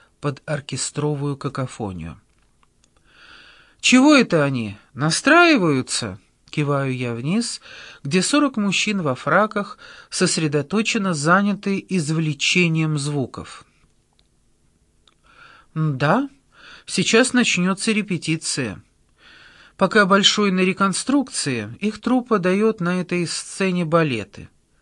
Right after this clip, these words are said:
Послезавтра Дон Кихот, а сегодня генеральный прогон перед представлением. Начнем?» Он улыбается так гостеприимно, будто в его распоряжении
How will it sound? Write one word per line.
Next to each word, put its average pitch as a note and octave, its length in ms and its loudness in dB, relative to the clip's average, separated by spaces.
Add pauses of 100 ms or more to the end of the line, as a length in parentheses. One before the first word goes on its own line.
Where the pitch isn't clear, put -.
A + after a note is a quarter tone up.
(160)
Послезавтра F3+ 800 0
Дон F3 240 -4
Кихот, - 580 -10
а D#3 60 -4
сегодня G#3+ 720 -2 (460)
генеральный G3 680 4
прогон E3+ 600 -2
перед E3+ 280 -4
представлением. A#2 1000 -4 (840)
Начнем?» A#3+ 680 0 (1000)
Он D4 160 4
улыбается B3 640 0
так G3 300 -4
гостеприимно, F3 920 -2
будто C#3+ 360 -6
в - 20 -6
его D3+ 320 -2
распоряжении E3+ 1000 -2